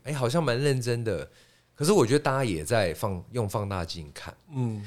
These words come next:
Speaker 1: 可是那段期间哈，我很印象深刻，就是为什么我当初会去跑片场的业务，是因为那时候，哎，有刚好有人事的离职，哦，
Speaker 2: 对。
Speaker 1: 有需要有人手，我去替补。在那段期间，我学到非常多，因为我们那时候有，呃，非常资深的副总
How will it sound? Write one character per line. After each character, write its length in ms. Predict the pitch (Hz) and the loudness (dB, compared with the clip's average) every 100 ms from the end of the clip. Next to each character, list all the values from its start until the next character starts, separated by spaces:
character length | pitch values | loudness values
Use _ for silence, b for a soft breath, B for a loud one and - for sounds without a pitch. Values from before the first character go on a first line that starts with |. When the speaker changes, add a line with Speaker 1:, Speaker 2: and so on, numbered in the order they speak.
| 113 | -6
Speaker 1:
可 120 | 139 | -2
是 80 | 180 | 2
那 140 | 226 | 2
段 140 | 220 196 | 2 2
期 260 | - 113 | 0 -2
间 200 | 113 123 | 0 0
哈， 140 | 127 113 | 0 0
我 220 | 92 104 | 2 2
很 160 | 127 101 | 0 -2
印 80 | |
象 160 | 120 95 | -2 -2
深 120 | 101 | -2
刻， 80 | 101 | -4
就 120 | 107 | -4
是 60 | 120 | -2
为 120 | 160 147 | 0 0
什 100 | 95 | 0
么 140 | 80 | -4
我 240 | 64 87 82 - _ | -2 -4 -4 -10 _
当 200 | 131 127 | -4 -4
初 200 | 131 131 | -4 -4
会 100 | 127 | -4
去 80 | 120 | -4
跑 380 | - - 73 - _ _ - | -6 -6 -8 -8 _ _ -10
片 260 | - 98 | -2 -2
场 260 | 78 - - - - | -2 -8 -12 -14 -12
的 100 | 85 | -8
业 200 | 90 95 | -4 -4
务， 160 | 90 73 | -4 -6
是 140 | - | -6
因 100 | 110 | -6
为 120 | 110 | -6
那 120 | 117 | -4
时 120 | 120 110 | -4 -4
候， 80 | |
哎， 200 | 101 147 160 | -2 -4 -4
有 160 | 85 80 | -8 -6
刚 180 | 113 | -6
好 200 | 113 101 | -4 -4
有 120 | 82 76 | -4 -6
人 240 | 80 82 | -6 -4
事 360 | - 117 90 - b b - | -4 -4 -6 -8 b b -10
的 120 | 113 | -6
离 240 | 87 92 110 | -4 -6 -4
职， 420 | - 82 76 80 | -4 -6 -10 -10
哦， 120 | 85 | -4
Speaker 2:
对。 400 | 104 117 107 80 | -2 -2 -4 -8
Speaker 1:
有 80 | 82 | -8
需 180 | 80 - | -6 -2
要 140 | 110 | 0
有 100 | 95 | 0
人 260 | 78 78 85 | -4 -8 -6
手， 240 | - 82 55 | -4 -4 -4
我 140 | 55 78 | -8 -10
去 160 | 107 | -10
替 240 | 87 107 80 | -10 -8 -10
补。 180 | - - _ - | -12 -20 _ -2
在 160 | 196 | 0
那 160 | 180 170 | 2 2
段 180 | 165 120 | 0 0
期 260 | - 95 | -2 -4
间， 300 | 90 98 95 85 | -6 -6 -6 -8
我 120 | 76 | -10
学 200 | - 85 | -8 -4
到 140 | 95 | -4
非 140 | 92 85 | -4 -8
常 100 | 69 71 | -10 -18
多， 240 | - 71 - | -20 -20 -10
因 120 | 151 | -4
为 60 | 143 | -2
我 80 | |
们 120 | 82 98 | -2 -4
那 60 | |
时 100 | 107 | -4
候 80 | 98 | -2
有， 440 | 80 67 64 55 - | -4 -6 -8 -8 -8
呃， 220 | 76 71 | -8 -10
非 200 | - 117 | -6 -2
常 200 | 110 85 87 | -2 -2 -4
资 240 | - 92 | -4 -4
深 260 | 90 85 82 | -4 -6 -6
的 140 | 78 | -10
副 260 | - 104 76 | -8 -10 -8
总 240 | - 64 | -8 -10